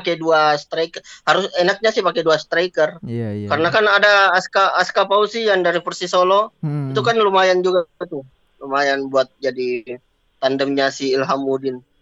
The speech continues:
Speaker 2: Oh, iya.
Speaker 1: Tapi Ilham Udin lebih ke ini sih. Eh, le-, eh, kurang lengkap sih ininya apa? Kurang lengkap, eh, pemainnya P S M.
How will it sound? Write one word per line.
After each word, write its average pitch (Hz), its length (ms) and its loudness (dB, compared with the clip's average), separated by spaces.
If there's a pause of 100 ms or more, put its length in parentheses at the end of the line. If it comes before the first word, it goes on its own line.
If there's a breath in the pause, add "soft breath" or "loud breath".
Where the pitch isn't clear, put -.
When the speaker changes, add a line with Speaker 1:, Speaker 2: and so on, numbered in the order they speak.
(280)
Speaker 2:
Oh, 110 80 -10
iya. 104 120 -8
Speaker 1:
Tapi 147 160 0
Ilham 165 320 0
Udin 190 240 0
lebih 156 240 0
ke 147 180 0 (640)
ini 180 160 -2
sih. 196 320 -6 (580)
Eh, 214 240 4
le-, 226 320 2
eh, 165 560 2 (320)
kurang 160 320 0
lengkap 190 320 2
sih 156 240 -6
ininya 151 300 -2
apa? 180 320 -10
Kurang 143 260 -2
lengkap, 156 380 -2 (500)
eh, 131 640 2
pemainnya 135 320 0
P 131 160 -4
S - 160 -10
M. 135 100 -14